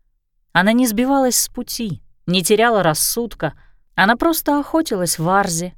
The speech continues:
не попадаясь никому на глаза. Благодаря силам она выходила из леса в здравом уме. Баба. Каждый раз, когда Баба уходил в Арз, он брал с собой Зафиру, держал ее за руку,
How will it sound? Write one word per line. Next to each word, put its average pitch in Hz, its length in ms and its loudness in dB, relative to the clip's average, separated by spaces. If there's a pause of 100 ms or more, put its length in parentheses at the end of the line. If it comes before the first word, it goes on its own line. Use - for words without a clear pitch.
(140)
не 175 140 0
попадаясь 165 640 2
никому 160 320 0
на 165 100 0
глаза. 151 460 -2 (640)
Благодаря 165 500 2
силам 214 540 -2 (160)
она 190 180 4
выходила 247 540 2
из 196 120 0
леса 233 320 -2
в 202 60 -4
здравом 202 480 -2
уме. 208 380 -2 (880)
Баба. 160 720 -4 (920)
Каждый 226 340 0
раз, 220 280 -6
когда 160 280 -2
Баба 180 400 0
уходил 170 480 0
в 170 80 2
Арз, 202 420 2 (440)
он 202 200 0
брал 269 240 0
с - 60 -6
собой 240 480 -2
Зафиру, 196 640 -6 (400)
держал 226 500 0
ее 214 180 0
за 202 220 -4
руку, 143 320 -12